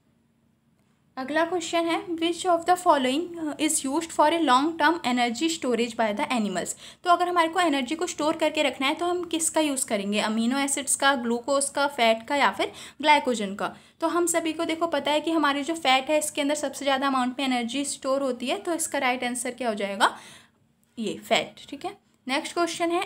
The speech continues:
एंटी हेमरेजिक विटामिन। तो ये अभी, अभी हमने पढ़ा भी था, देखो कि कौन सा हार्मोन्स, मतलब कौन सा विटामिन रिक्वायर है जो कि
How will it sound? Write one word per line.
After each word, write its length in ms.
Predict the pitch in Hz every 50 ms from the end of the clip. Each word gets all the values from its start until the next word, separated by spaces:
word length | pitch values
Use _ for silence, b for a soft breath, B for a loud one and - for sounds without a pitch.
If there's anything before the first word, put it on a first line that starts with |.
| -
एंटी 280 | 285 277 269 277 - 339
हेमरेजिक 540 | 294 311 294 277 262 269 262 240 277 294 294
विटामिन। 400 | 285 233 262 214 190 208 208 226
तो 80 | - 285
ये 160 | 262 285 294
अभी, 180 | 285 269 302
अभी 160 | 311 302 311 302
हमने 180 | 311 294 311
पढ़ा 280 | 311 311 277 269 285 285
भी 120 | 277 294
था, 180 | 277 311 302 294
देखो 260 | 277 277 269 285 294
कि 100 | 285 311
कौन 260 | 294 - 285 262 262 262
सा 160 | - 294 285
हार्मोन्स, 580 | 285 277 254 240 247 247 254 254 262 262 262 -
मतलब 200 | 254 254 269 262
कौन 140 | 262 262 254
सा 120 | 262 -
विटामिन 380 | 277 262 - 262 247 254 269 254
रिक्वायर 360 | 262 254 - 247 226 233 240
है 80 | 247 254
जो 160 | 233 254 247
कि 200 | 240 269 269 277